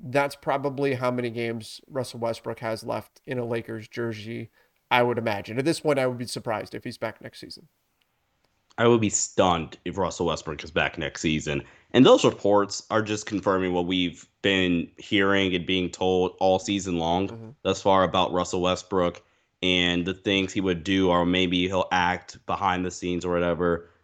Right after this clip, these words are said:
Speaker 2: um, with the team in the locker room or in film sessions or whatever. Uh, I think it might have been around the Jazz game. There was another report about Russ and, uh, Frank Vogel combating there too
Speaker 1: Mm-hmm.
Speaker 2: in film.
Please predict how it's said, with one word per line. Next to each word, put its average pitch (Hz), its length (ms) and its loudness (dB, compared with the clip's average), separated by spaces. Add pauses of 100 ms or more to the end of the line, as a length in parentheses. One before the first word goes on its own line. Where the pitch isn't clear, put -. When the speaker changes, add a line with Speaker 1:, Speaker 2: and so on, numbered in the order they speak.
(100)
Speaker 2:
um, 80 440 0 (140)
with 101 160 2
the 98 80 -4
team 92 260 2
in 90 80 2
the 87 60 2
locker 95 400 4
room 90 220 2
or 85 120 2
in 80 100 -2
film 95 260 0
sessions 90 420 -2
or 90 60 -6
whatever. 87 560 0 (260)
Uh, 82 120 0
I 82 120 0
think 143 200 -2
it 127 100 4
might 107 120 2
have 101 80 0
been 98 80 -2
around 92 200 -2
the 87 80 -6
Jazz 87 360 -2
game. 85 200 -4
There 85 80 -2
was 85 120 -6
another 87 320 -2
report 85 440 -2
about 82 460 -2
Russ 85 340 0
and, 82 340 -4 (140)
uh, 80 180 -4
Frank 87 240 -2
Vogel 87 340 0
combating 85 540 0
there 87 320 2
too 90 500 -2 (240)
Speaker 1:
Mm-hmm. 117 160 -10
Speaker 2:
in 92 140 2
film. 87 540 0